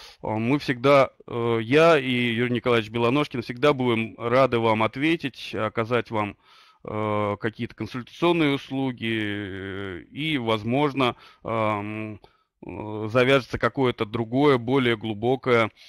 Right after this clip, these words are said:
а, сотрудничество с вами или с вашими вузами. А, ну что ж, коллеги, задавайте ваши вопросы, э, в чате. Если вопросов нет,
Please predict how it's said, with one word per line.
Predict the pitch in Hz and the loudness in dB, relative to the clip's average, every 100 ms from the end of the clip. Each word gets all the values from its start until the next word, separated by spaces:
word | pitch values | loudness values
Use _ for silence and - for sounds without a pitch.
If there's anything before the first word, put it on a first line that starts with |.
| - - - | -20 -16 -10
а, | 82 98 98 92 85 95 | -8 -6 -6 -8 -10 -10
сотрудничество | 113 117 123 127 123 113 - - 113 104 | -6 -4 -2 -2 -2 -4 -8 -4 -2 -2
с | - - | -8 -10
вами | 110 110 120 127 | -2 2 2 0
или | 107 98 | -2 -6
с | 107 | -4
вашими | 101 - 101 95 | -4 -4 -8 -10
вузами. | 87 80 80 69 - _ _ _ _ _ _ - - - - - | -10 -12 -14 -14 -18 _ _ _ _ _ _ -20 -20 -20 -20 -4
А, | 117 117 113 - | 2 4 2 0
ну | 156 | -2
что | - 214 | 0 0
ж, | |
коллеги, | - 139 120 101 104 | 2 2 2 0 -6
задавайте | 117 117 143 175 180 175 | -6 0 4 4 4 4
ваши | 175 170 | 2 2
вопросы, | 156 156 185 220 - 131 92 - _ _ _ _ _ - - _ | 2 4 4 4 2 -2 -2 -12 _ _ _ _ _ -20 -20 _
э, | 117 113 107 101 | -4 0 0 0
в | |
чате. | - 135 104 - 60 _ _ _ _ _ _ _ _ _ _ _ _ _ _ _ _ _ _ _ _ _ _ _ _ _ - _ _ _ _ _ _ _ _ _ _ _ _ _ _ _ _ _ _ _ _ _ _ | 2 4 4 0 -12 _ _ _ _ _ _ _ _ _ _ _ _ _ _ _ _ _ _ _ _ _ _ _ _ _ -20 _ _ _ _ _ _ _ _ _ _ _ _ _ _ _ _ _ _ _ _ _ _
Если | 127 196 208 175 | -2 0 2 4
вопросов | 160 160 190 180 175 - | 4 4 2 2 -2 -2
нет, | 240 262 226 | -2 -2 -4